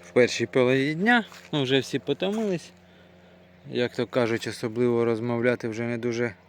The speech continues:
було бажання, а це вечірком вже вийшов, красота. Сонце сильно не смалить. Можна вже показати, що, в принципі, все готове. Все перекультивіроване.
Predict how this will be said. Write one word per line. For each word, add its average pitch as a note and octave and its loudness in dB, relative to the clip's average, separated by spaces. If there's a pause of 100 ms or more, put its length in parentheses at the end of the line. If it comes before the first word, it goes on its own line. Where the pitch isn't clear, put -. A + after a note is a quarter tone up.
було B2 -2
бажання, E3+ 0
а C3+ -2
це D3+ 0
вечірком C#3+ 0
вже C3+ 0
вийшов, E3+ -2
красота. C3 -6 (760)
Сонце A2+ -10
сильно A2 -10
не A#2 -8
смалить. D#3+ -6 (1800)
Можна A2+ -10
вже G#2 -10 (680)
показати, G2+ -10
що, - -14
в - -20
принципі, A#2 -6 (880)
все B2+ -4
готове. E3 -2 (1400)
Все A#2+ -10
перекультивіроване. D3+ 0